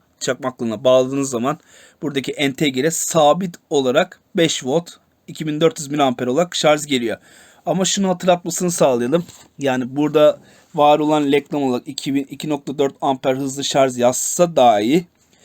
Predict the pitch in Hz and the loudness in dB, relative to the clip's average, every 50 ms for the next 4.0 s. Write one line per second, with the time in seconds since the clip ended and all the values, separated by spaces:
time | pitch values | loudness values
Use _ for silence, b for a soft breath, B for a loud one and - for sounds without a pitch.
0 | b b b b b - - 151 151 160 143 123 - 156 147 143 139 143 123 117 | b b b b b -14 -12 -8 -6 -8 -8 -6 -2 0 0 0 0 -2 -4 -4
1 | 110 - - - 147 143 151 151 139 - 139 123 113 - - 139 135 - 160 143 | -6 -8 -8 -10 -10 -8 -6 -8 -2 0 0 0 0 0 -4 -4 -2 -2 -6 -4
2 | - - 156 147 131 - _ 135 123 - - 208 208 196 180 170 160 160 170 160 | -2 -2 -2 -2 -4 -6 _ -6 -6 -4 -4 -4 -4 -2 2 2 2 4 4 2
3 | 160 - - 165 160 - - 151 147 131 - - 123 117 110 101 92 98 95 | 2 4 2 2 2 2 -2 -4 -4 -4 -4 -4 -4 -4 -4 -4 -6 -8 -10